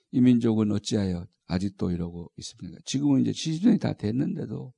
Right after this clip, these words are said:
아직 통일되지 않고 세계에서 유일하게 분단돼서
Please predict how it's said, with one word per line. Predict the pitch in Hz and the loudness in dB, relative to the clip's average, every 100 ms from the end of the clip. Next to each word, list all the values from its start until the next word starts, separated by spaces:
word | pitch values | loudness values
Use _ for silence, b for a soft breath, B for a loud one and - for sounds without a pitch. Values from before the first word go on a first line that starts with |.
| - b b b b | -20 b b b b
아직 | - 110 110 - _ _ - _ | -4 0 0 -2 _ _ -20 _
통일되지 | 113 123 113 104 98 98 | -6 -4 -2 -4 -6 -8
않고 | 92 87 - 107 95 _ _ _ _ _ _ - | -10 -14 -14 -14 -16 _ _ _ _ _ _ 0
세계에서 | - 139 139 117 | 4 6 6 4
유일하게 | 110 110 131 123 120 | 6 8 8 8 6
분단돼서 | - 110 107 101 90 85 - 104 92 | 2 4 6 6 4 2 0 -4 -6